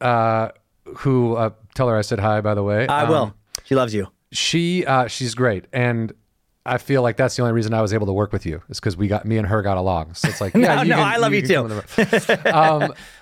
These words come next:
Speaker 1: but, uh, but it, well, how, what, how, she's been intricate in helping you start
Speaker 2: Yeah.
Speaker 1: Tom Suck and be, she was there from the beginning
Speaker 2: Yeah.
Speaker 1: and then became, I mean, she's a, not a character, but she's, like,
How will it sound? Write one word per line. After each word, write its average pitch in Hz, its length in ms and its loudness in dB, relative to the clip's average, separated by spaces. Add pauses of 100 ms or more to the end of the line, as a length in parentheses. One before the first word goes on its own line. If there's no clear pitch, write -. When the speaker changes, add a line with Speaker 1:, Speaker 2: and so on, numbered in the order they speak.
(100)
Speaker 1:
but, 156 240 2
uh, 151 180 -2 (400)
but 156 240 -4 (520)
it, 160 120 -4
well, 143 100 -4
how, 139 220 -6
what, 131 280 -2
how, 202 320 -2 (480)
she's 214 360 -2
been 202 360 0
intricate 170 440 -2
in 117 80 -2
helping 151 340 0
you 135 140 -4
start 135 260 0
Speaker 2:
Yeah. 156 160 4
Speaker 1:
Tom 175 100 -2
Suck 143 220 -4
and 123 120 -2
be, 127 160 -2
she - 160 -2
was 180 120 0
there 160 140 0
from 147 80 -4
the 139 60 -2
beginning 135 420 0
Speaker 2:
Yeah. 185 220 2
Speaker 1:
and 147 80 -2
then 131 260 -4 (320)
became, 165 640 0 (380)
I - 40 -8
mean, 151 140 0
she's 202 280 -2
a, 240 60 -2 (240)
not 175 240 -2
a - 40 -6
character, 196 480 0
but 123 140 -4
she's, 156 280 -4
like, 135 340 -4